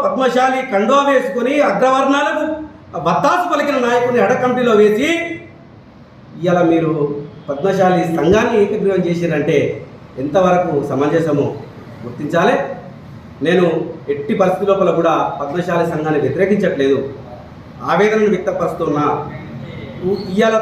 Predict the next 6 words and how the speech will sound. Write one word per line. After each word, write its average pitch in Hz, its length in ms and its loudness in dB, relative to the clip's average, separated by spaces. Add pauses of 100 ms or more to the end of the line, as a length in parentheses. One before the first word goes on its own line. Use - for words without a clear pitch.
తొమ్మిది 240 320 0
వేల 233 280 2 (260)
ఐదు 214 360 0
వందల 220 300 2 (140)
సభ్యత్వాలు 240 560 2 (340)
మాట్లాడుతున్నటువంటి 240 1040 0